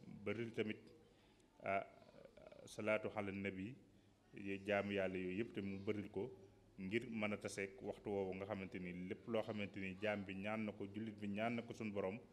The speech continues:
bu taseeg waxtu woowu, ah, su, bu ko defee suñu borom dana ko nangul ñaan googu nga xam ne doon na ko def ak mboolem jaamu yàlla yi nga xamante ni doon na ko def. Bu ni woon waxtu sàngam la rek, boobaa kon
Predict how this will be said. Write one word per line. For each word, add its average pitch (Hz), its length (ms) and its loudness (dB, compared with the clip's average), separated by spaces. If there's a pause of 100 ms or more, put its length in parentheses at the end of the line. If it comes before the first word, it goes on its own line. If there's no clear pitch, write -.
(440)
bu 104 140 -2
taseeg 113 320 2
waxtu 104 240 2
woowu, 98 360 4 (600)
ah, 92 180 2 (160)
su, - 140 -10 (200)
bu 107 120 -8
ko 107 100 2
defee 98 280 2
suñu 98 180 -2
borom 92 220 2
dana 92 180 0
ko 95 80 -4
nangul 92 400 -2 (300)
ñaan 95 320 0
googu 92 200 0
nga 98 80 -4
xam 92 180 -6
ne 92 80 -2
doon 92 180 0
na 90 80 -2
ko 90 100 -2
def 95 140 -4 (640)
ak 92 140 -2
mboolem 95 400 2
jaamu 92 240 4
yàlla 87 220 2
yi 87 80 -2
nga 87 80 -6
xamante 90 340 -6
ni 87 140 -6
doon 90 180 -2
na 85 80 -2
ko 87 80 -2
def. 85 140 -4 (520)
Bu 107 120 2
ni 113 120 4
woon 113 320 4
waxtu 110 260 -2
sàngam 113 440 2
la 101 100 6
rek, 101 120 0 (220)
boobaa 101 300 4
kon 95 120 0